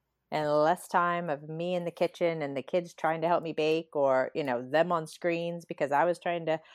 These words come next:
make all of the things to avoid the plastic. So I've just decided that in order for us to maintain this long term, for this to truly be a sustainable lifestyle,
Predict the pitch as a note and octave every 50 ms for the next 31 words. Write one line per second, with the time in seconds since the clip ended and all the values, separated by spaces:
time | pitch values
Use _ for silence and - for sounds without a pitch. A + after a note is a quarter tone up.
0 | - - _ _ - D3 D3 C#3+ D3+ D#3 E3+ F#3 F#3 - F#3 F3+ F3+ F#3+ F3+ E3+
1 | F3+ F3 - - F3+ E3+ E3+ F3+ F#3 F#3+ F#3+ - - - E3+ D3 C#3 C#3 C#3+ D#3
2 | F3 F3+ E3+ F#3 F3 - - C#3+ C3 D3+ E3+ - - - F#3+ F#3 F3+ - - -
3 | E3+ C#3+ D3 D3 _ _ _ _ _ _ _ _ _ _ _ - - - - G3
4 | B3 C4 A#3 C4 B3+ - A3 - - F#3 F3 F3 F3 F3 E3+ D#3+ - - - -
5 | - _ _ _ _ _ _ _ - - E3+ D#3+ D3+ D3+ C#3+ - - _ - _
6 | _ - F3+ E3 - - F#3+ F#3+ G3+ F#3+ G#3 G#3+ G3+ - - F3 E3 D#3+ D#3 -
7 | - D3 D3+ D3+ D3+ D#3 D#3 - - D#3 D#3 D#3+ D#3 D#3+ D#3+ - D3 C#3 C#3 D#3
8 | D#3 - C#3 A#2 - - - - C3 C3 C3 C3+ D#3 F#3 - - - - _ -
9 | - - - - F3+ G3+ G#3 G3+ F3 F3 F3+ E3+ C#3 - - C3 - - - C#3
10 | C#3+ E3 G3+ G#3 A#3 A3+ G#3+ F3 C#3+ C3+ - - - - - - F#2 D#3+ -